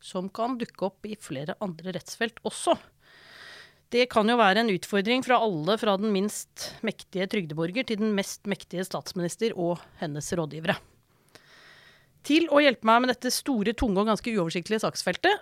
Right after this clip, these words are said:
så har jeg fått med meg min gamle klassekamerat og kollokviekamerat, den eminente jusprofessor Kristoffer Eriksen ved Universitetet i Oslo. Han disputerte nettopp på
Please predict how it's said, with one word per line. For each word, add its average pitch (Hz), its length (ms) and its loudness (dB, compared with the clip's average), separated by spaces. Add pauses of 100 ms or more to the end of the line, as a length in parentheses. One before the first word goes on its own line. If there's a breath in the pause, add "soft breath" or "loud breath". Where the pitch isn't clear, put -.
så 240 380 0
har 208 240 2
jeg 220 100 -2
fått - 240 -6
med 165 140 -2
meg 226 180 2
min 240 240 -4
gamle 214 400 -2
klassekamerat - 1200 -4
og 208 160 -2
kollokviekamerat, - 840 -4 (260 soft breath)
den 202 160 0
eminente 220 480 0
jusprofessor 185 640 -4
Kristoffer - 560 -4
Eriksen 254 560 -4
ved 165 240 -4
Universitetet - 640 -10
i 170 240 -8
Oslo. 381 300 0 (760 loud breath)
Han 165 160 0
disputerte 202 720 -2
nettopp 202 560 -2
på 170 100 2